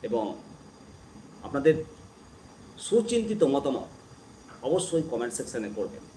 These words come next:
আর চ্যানেলে হাইপটা দেবেন। ভালো থাকুন, নমস্কার,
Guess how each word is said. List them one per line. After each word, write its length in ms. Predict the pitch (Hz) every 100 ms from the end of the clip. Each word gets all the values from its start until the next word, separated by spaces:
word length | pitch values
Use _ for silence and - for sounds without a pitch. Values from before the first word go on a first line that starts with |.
| - - - -
আর 80 | 92
চ্যানেলে 280 | 113 120 165 - - - - - -
হাইপটা 280 | 113 - 104 -
দেবেন। 180 | - - - - - - - - - - - - - - - -
ভালো 140 | 147 180
থাকুন, 220 | 202 208 190 165 - - - - - - - - - - - - - 127
নমস্কার, 340 | 160 165 165